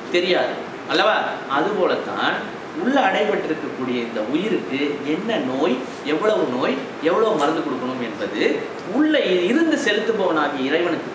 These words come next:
தான் தெரியும். அவனை தவிர வேற யாருக்கும் தெரிவதற்கு வாய்ப்பு இல்லை. நெத்தி நிறைய திருநீரு, கழுத்து நிறைய உத்ராட்ச மாலை, ஒரு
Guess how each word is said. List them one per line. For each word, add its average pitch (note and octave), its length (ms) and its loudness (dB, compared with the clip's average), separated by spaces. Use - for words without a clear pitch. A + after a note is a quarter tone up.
தான் F3+ 240 -4
தெரியும். D3+ 340 -6
அவனை G#3+ 220 2
தவிர B2 180 2
வேற E3+ 160 4
யாருக்கும் E3+ 420 2
தெரிவதற்கு F3 580 2
வாய்ப்பு D#3+ 440 2
இல்லை. A#2 300 0
நெத்தி E3 320 -2
நிறைய D3+ 220 2
திருநீரு, A#2 560 -2
கழுத்து F#3 340 2
நிறைய C3 240 0
உத்ராட்ச D#3 400 0
மாலை, G#2+ 340 -2
ஒரு F3+ 80 0